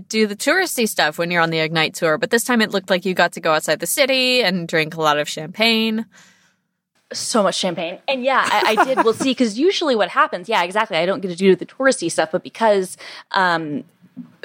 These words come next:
Speaker 2: proper Ignite ended, and then we had, like, the, the actual conference itself wasn't until Wednesday or Thursday, I was like, "Well, I'm just gonna go to Paris early, get used to my jet lag,"
Speaker 1: <laughs>
Speaker 2: and, you know,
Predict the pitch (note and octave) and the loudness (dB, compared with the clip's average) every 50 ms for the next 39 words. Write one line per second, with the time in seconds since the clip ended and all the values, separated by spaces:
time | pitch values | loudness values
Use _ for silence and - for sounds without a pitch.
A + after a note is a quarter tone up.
0 | - - - - D4 D4 - A#3 G#3 G3+ G#3 F#3+ F3 F3+ F3 F3 F3 - A3+ A3 | -16 -10 -2 2 2 4 4 2 0 0 0 0 0 0 0 -2 -2 -2 0 0
1 | G3+ F3 E3 D3+ D3+ D3+ D3+ - - _ - F#3+ F#3+ F#3+ F#3+ F#3+ F#3 F3+ F3+ F3+ | 2 4 4 4 4 2 0 -4 -8 _ -2 -2 0 0 2 2 2 4 2 2
2 | F3+ F3+ F3+ F3+ E3+ F3 F3 E3+ G3 F#3 F3+ F3+ F3+ E3+ F3 F3 E3+ - - - | 0 0 -2 -2 -2 -2 -2 0 0 0 2 2 2 0 0 -2 -4 -8 -6 -2
3 | - F3+ E3+ - - F3+ E3+ E3+ E3 D#3+ D#3+ D#3 - - - - - A3 B3 - | -2 -2 -2 -2 0 0 2 2 2 2 0 -2 -4 -4 -4 0 0 0 0 -2
4 | - - F#3 - G#3 F#3 F3+ F#3 F3 - - - F#3+ F3+ - - F3+ F3+ F#3+ F#3 | -4 -8 -4 -2 0 0 0 0 -2 -4 -4 -2 -2 -2 0 0 -2 -2 0 -2
5 | F3+ E3+ - F#3 F3 E3 F3+ F3 F3+ F3+ E3+ E3+ E3 D#3 D#3+ - D#3 D#3 D#3+ - | -2 0 0 0 2 2 2 0 0 0 0 2 2 2 4 2 2 0 -2 -4
6 | _ _ D4 D#4 D#4 D#4 B3+ - - E3 D#3+ E3 E3 E3 E3+ - G3+ F#3+ F#3 F3+ | _ _ 2 2 4 2 0 -2 -2 0 2 2 2 0 0 -2 -2 0 0 2
7 | A3 C4 C4+ A3 - - F3+ F3 D#3+ F3 D3+ D3 - - F3+ E3 D#3+ - - - | 2 2 0 -2 -2 -2 -2 0 2 0 0 0 -2 0 0 0 0 0 -2 -6
8 | - _ - G3 G#3 G#3 D#3 D#3 C#3 D3 D#3+ D#3+ - - - - - - _ - | -6 _ 0 2 2 2 2 2 2 0 0 -2 -6 -12 -18 -18 -20 -10 _ -4
9 | A3+ - - G#3+ F#3 E3+ - - F3+ E3+ E3+ E3 - F#3 E3+ - - C#3 D#3+ E3 | -4 0 4 4 4 4 4 0 -2 -2 0 0 0 0 0 0 0 0 2 2
10 | D#3+ D#3 D#3 D#3+ G3+ - - G3 F3 E3+ - _ - F3+ F3 E3 D#3+ F3+ A#3+ B3+ | 2 4 2 2 0 0 0 -2 -2 -2 -4 _ -4 0 0 0 0 0 0 0
11 | F3+ B2+ G2 G2+ G#2 A#2+ - | 2 2 2 2 0 0 -2